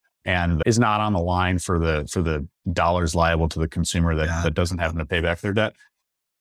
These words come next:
Speaker 1: That said, consumer debt is in a r-, reasonably healthy place. And this is coming out of the two thousand eight financial crisis.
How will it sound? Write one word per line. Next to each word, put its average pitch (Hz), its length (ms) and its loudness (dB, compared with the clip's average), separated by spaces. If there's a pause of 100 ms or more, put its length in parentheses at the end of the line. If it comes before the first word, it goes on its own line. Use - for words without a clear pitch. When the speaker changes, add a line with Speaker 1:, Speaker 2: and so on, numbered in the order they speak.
(100)
Speaker 1:
That 208 220 2
said, 156 460 2 (420)
consumer 226 920 4 (280)
debt 131 360 0 (1120)
is 135 240 0
in 147 100 4
a 135 120 2
r-, 135 400 2 (100)
reasonably 160 800 4
healthy 123 640 2
place. - 640 -4 (400)
And 120 160 4
this 165 140 2
is 139 220 2 (140)
coming 160 240 0
out 139 100 2
of 127 60 2
the 110 60 -2
two 135 120 0
thousand 117 260 4
eight 107 120 0
financial 104 320 -2
crisis. 120 540 -2